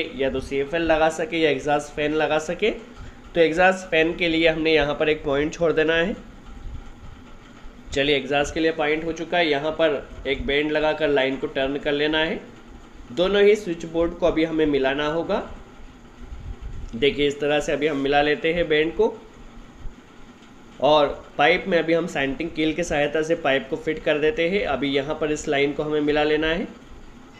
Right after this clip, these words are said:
देखिए इस तरह से पाइप को आप फिट करते चलिए। देखिए अभी हमारे पास ऊपर से जो circuit wire आएगा, circuit wire यहाँ से जो आएंगे वो circuit wire और यहाँ से हमारे पास next room में circuit wire चले जाएंगे, तो उसके लिए bend वहाँ पर दिया है।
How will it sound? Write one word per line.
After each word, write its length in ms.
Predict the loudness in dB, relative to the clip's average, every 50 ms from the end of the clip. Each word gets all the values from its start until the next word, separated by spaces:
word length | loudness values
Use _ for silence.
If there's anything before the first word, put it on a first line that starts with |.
| -20 -20 -20 -18 -16 -14 -14 -14 -16 -18 -20 -20 -20 -18 -16 -16 -16 -14 -16 -16 -16 -16 -18 -18 -16 -14 -8
देखिए 340 | -2 -2 -2 0 2 0 0
इस 120 | 0 -2 -2
तरह 220 | -2 0 0 0
से 140 | 0 0 -2
पाइप 320 | 0 0 2 2 2 0 0
को 60 | -2 -2
आप 140 | -2 -2 -2
फिट 140 | -6 -6 -4
करते 280 | -2 -2 -2 -2 -2 -2
चलिए। 420 | -2 -2 -2 0 0 0 -2 -2 -6 -12 -18 -18 -18 -20 -20 -20 -16 -14 -14 -14 -14 -18 -20 -20 -20 -20 -20 -20 -20 -20 -20 -20 -20 -20 -20 -18 -10
देखिए 380 | -4 -2 -2 -2 0 0 2
अभी 200 | 2 2 4 4
हमारे 320 | 4 4 4 4 4 4 2
पास 400 | 2 2 2 4 4 2 0 -4 -8 -4 -2
ऊपर 280 | 0 4 6 4 4 4
से 140 | 2 -2
जो 140 | 0 2 0 0
circuit 420 | 2 0 -2 0 0 -2 0 0
wire 300 | 2 2 4 4 4 6
आएगा, 340 | 6 6 4 4 4 4 2
circuit 400 | 2 0 -2 -2 -2 -2 -2 0
wire 340 | 2 4 6 6 6 4 2 -2 -12 -14 -8 -2
यहाँ 320 | 0 0 0 0 0 -2 -2
से 140 | 0 -2
जो 160 | 2 4 4 4
आएंगे 500 | 4 4 2 2 0 0 0 0 0 -2 -6 -10 -12 -12 -12 -10 -10 -12 -10 -4 -2
वो 80 | 0 0
circuit 340 | 2 0 0 0 0 0 2
wire 220 | 4 6 6 6
और 140 | 6 6 4
यहाँ 300 | 4 4 2 2 2 0
से 140 | 0 2 0
हमारे 260 | 2 2 4 4 2 2
पास 300 | 2 2 2 2 0 0
next 380 | 0 2 2 2 0 -2 -4 0
room 200 | 2 2 4 4
में 60 | 2
circuit 340 | 2 2 -2 -2 -2 -2 2
wire 180 | 2 2 2 2
चले 260 | 0 0 2 2 4
जाएंगे, 380 | 4 4 4 6 4 2 2
तो 60 | 0 -2
उसके 220 | -2 -2 -2 2
लिए 120 | 4 4 6
bend 260 | 6 4 2 2 2
वहाँ 240 | 2 0 0 0 0
पर 160 | -2 -2 -2
दिया 280 | 0 0 2 4 4 4
है। 220 | 4 2 0 -4